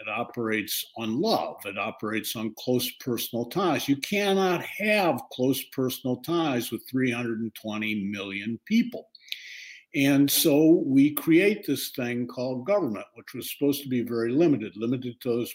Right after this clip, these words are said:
problems that the individual or the family or the small group, civil society, as we would call it,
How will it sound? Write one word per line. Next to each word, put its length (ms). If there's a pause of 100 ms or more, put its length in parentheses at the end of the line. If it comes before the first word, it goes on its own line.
problems 520
that 180
the 100
individual 640
or 160
the 120
family 460
or 140
the 100
small 500
group, 400
civil 360
society, 680
as 200
we 100
would 180
call 280
it, 60